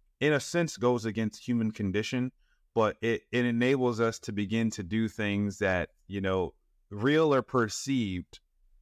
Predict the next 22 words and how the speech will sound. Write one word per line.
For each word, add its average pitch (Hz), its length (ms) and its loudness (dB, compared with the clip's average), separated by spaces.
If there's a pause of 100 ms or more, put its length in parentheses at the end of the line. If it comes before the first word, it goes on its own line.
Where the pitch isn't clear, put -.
(1000)
could 127 280 2
be 110 140 4
barriers. 90 760 2 (440)
And 107 300 -2
man, 107 280 0
I, 107 180 0
I, 113 180 2
I'm 110 180 0
smiling 131 480 0
because, 104 380 -4
you 104 80 -4
know, 101 80 -2
I 101 140 2
wanna 110 340 0
keep 95 320 -6
going 104 360 0
and, 92 180 -8
and 101 160 -6
really 110 240 0
get 95 180 -2
into 110 300 -2
that. 90 260 -2